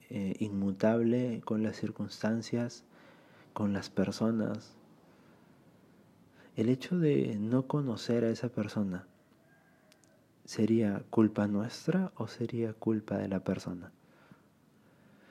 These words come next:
Y con esta interrogante quiero darte la bienvenida al programa de hoy. Gracias a Dios,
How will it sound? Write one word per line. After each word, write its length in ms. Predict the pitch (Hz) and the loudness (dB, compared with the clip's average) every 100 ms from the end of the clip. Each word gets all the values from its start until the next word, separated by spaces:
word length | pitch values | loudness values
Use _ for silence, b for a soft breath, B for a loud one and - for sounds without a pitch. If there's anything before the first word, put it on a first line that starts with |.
| b b b b | b b b b
Y 80 | 131 | -4
con 220 | - 131 | 0 2
esta 200 | 147 - | 2 2
interrogante 800 | 185 170 131 117 120 123 131 135 | 2 4 4 4 4 2 2 4
quiero 320 | 131 - 120 120 | 4 6 6 6
darte 300 | 113 117 110 | 4 2 2
la 120 | 101 | 4
bienvenida 640 | 101 98 98 107 143 113 | 4 6 6 6 6 4
al 100 | 92 | 2
programa 580 | - 95 90 90 90 90 | 2 2 2 0 -2 0
de 140 | 87 92 | 2 2
hoy. 180 | 127 - - - - - | 2 -2 -20 -20 -18 -4
Gracias 440 | 101 95 104 92 87 | -2 -2 -4 -6 -2
a 40 | |
Dios, 440 | 95 110 135 - | 2 2 2 -4